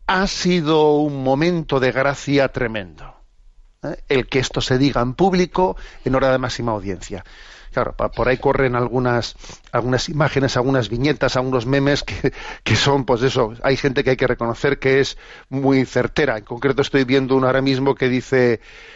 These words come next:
se ve, están las, las galas y Jesús Vidal en ese momento di-, pronunciando estas palabras, y entonces dice el meme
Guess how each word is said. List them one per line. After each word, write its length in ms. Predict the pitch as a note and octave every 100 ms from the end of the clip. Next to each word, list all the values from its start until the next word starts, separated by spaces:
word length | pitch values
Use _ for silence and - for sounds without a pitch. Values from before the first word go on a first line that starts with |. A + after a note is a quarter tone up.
| - - - - A2+
se 260 | - B2+
ve, 180 | B2 B2+
están 280 | A2+ B2 A2+
las, 100 | A2
las 320 | G#2 G#2+ G#2
galas 380 | D3 E3 D#3+ B2+
y 40 |
Jesús 360 | A2+ A#2 B2+ A2
Vidal 340 | B2 C3+ C3
en 120 | B2 B2
ese 160 | B2+
momento 480 | B2 B2+ C3 C3 B2
di-, 100 | B2+
pronunciando 460 | - B2+ A#2+ C3 B2
estas 240 | - A#2
palabras, 580 | - B2 D#3+ E3 D3+ A#2
y 80 | C3+
entonces 460 | B2+ A#2+ A#2+ B2+
dice 180 | B2 C3+
el 120 | B2+
meme 360 | C3 B2+ B2+